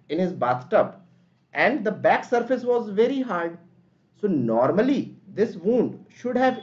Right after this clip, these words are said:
everted margins, correct? That's why John Salter is saying that exit nahi hoga because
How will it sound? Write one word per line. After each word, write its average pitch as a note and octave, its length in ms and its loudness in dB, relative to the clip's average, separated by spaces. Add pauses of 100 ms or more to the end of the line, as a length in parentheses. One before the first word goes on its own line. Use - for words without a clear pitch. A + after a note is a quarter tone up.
everted C#4+ 540 2
margins, G#3+ 540 -4
correct? A3+ 400 -2 (1200)
That's F3+ 240 0
why A#3 340 0 (280)
John F3 300 2
Salter F#3+ 380 2
is G3 160 -6
saying F#3 400 -4 (300)
that F3 200 2
exit F3 360 -2
nahi G#3+ 160 2
hoga F3+ 340 -2 (600)
because G3+ 480 2